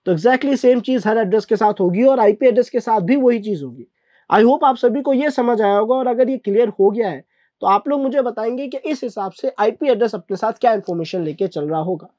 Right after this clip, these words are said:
सबसे पहला सवाल हमें ये पूछना है कि सर आईपी एड्रेस यूज़ किस रेंज में हो रही है, है ना, किस रेंज में आईपी एड्रेस यूज़ होता है। तो सर आईपी एड्रेस की मदद से तो हम पूरे वर्ल्ड में किसी से भी बात कर सकते हैं। इसका मतलब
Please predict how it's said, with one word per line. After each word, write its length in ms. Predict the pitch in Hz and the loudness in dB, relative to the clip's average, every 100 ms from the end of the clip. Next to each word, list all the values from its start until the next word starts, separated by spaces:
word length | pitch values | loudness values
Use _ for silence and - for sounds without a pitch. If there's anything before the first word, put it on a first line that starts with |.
| _ _ _ - | _ _ _ 0
सबसे 260 | 202 269 | 2 2
पहला 300 | 254 220 233 254 | 4 4 4 4
सवाल 320 | 247 247 247 | 4 4 4
हमें 160 | 247 | 4
ये 80 | 262 | 2
पूछना 380 | 254 247 240 254 | 0 -4 -4 -2
है 100 | 262 | -2
कि 80 | 269 | 0
सर 160 | 269 262 | 2 2
आईपी 280 | 240 262 | 2 2
एड्रेस 280 | 269 262 262 180 | 0 0 -4 -6
यूज़ 360 | 175 254 269 | -2 -2 -2
किस 200 | 302 262 | -4 -2
रेंज 260 | 220 220 208 | 2 2 2
में 80 | 208 | -2
हो 120 | 156 | -6
रही 120 | 135 | -8
है, 100 | 120 _ _ _ _ 190 | -14 _ _ _ _ -18
है 40 | |
ना, 60 | 294 - - | -18 -14 -6
किस 180 | 262 269 | -4 2
रेंज 240 | 254 285 | 2 2
में 100 | 285 | 0
आईपी 200 | 247 233 | 0 2
एड्रेस 220 | 214 202 190 | 2 2 0
यूज़ 120 | 151 | -6
होता 200 | 135 - | -8 -14
है। 80 | - - - _ | -20 -20 -20 _
तो 100 | 277 | -4
सर 120 | 339 | 2
आईपी 240 | 196 170 240 | 2 4 2
एड्रेस 200 | 247 240 | 2 2
की 100 | 254 | 0
मदद 240 | 226 214 | 2 0
से 140 | 233 226 | 0 0
तो 120 | 240 | 0
हम 60 | 226 | -2
पूरे 200 | 233 240 | 2 2
वर्ल्ड 220 | 226 233 | 4 2
में 140 | 240 233 | 2 0
किसी 260 | 240 269 | -4 -4
से 120 | 262 | -2
भी 120 | 254 262 | -2 0
बात 220 | 240 240 | -2 -2
कर 100 | 226 | -4
सकते 300 | 220 208 196 | -6 -12 -14
हैं। 80 | 175 _ | -18 _
इसका 240 | 156 - 185 | -8 -2 0
मतलब 420 | 233 240 170 | -2 -2 -6